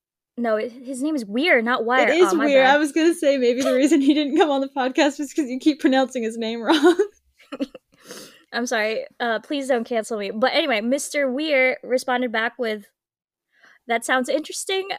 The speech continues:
Speaker 1: but no, I have a new baby and I'm quite busy." And I was like, "Oh, th-, that's, thanks for replying, I guess. That, that was, like, kinda nice of you." Um, I really wasn't expecting anything of it,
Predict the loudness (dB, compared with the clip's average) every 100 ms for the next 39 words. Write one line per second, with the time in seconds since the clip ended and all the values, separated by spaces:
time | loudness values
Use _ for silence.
0 | -8 -2 0 0 2 2 4 2 2 0
1 | 0 0 -2 0 0 0 -4 -6 -6 -6
2 | -8 -10 -8 -4 -4 0 2 2 0 -6
3 | -8 -12 -6 0 2 2 -2 _ -10 -10
4 | -12 _ _ _ _ -6 -6 -10 -20 _
5 | _ _ _ _ -4 -4 -4 -4 -2 -4
6 | -4 -4 -2 -2 -2 -2 -4 -6 -10 -10
7 | -10 -14 -8 -8 -8 -12 -20 _ -8 -8
8 | -6 -8 -6 -6 -6 -6 -6 -6 -12 _
9 | _ _ _ _ _ _ -6 -4 -2 2
10 | 2 2 -2 -2 -2 -4 -6 -14 -16 -14
11 | -12 -10 -8 -8 -8 -10